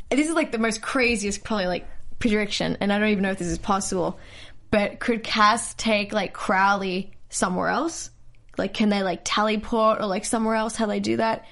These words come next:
Like, even to heaven? What would really, like, break Crowley that Cass could do?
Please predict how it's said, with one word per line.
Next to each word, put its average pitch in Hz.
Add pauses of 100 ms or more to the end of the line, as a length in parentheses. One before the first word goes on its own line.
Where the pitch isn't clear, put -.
(160)
Like, -
even 180
to 185
heaven? 254 (400)
What 226
would 240
really, 220
like, 190
break 196
Crowley 196
that 180
Cass 190
could 185
do? 180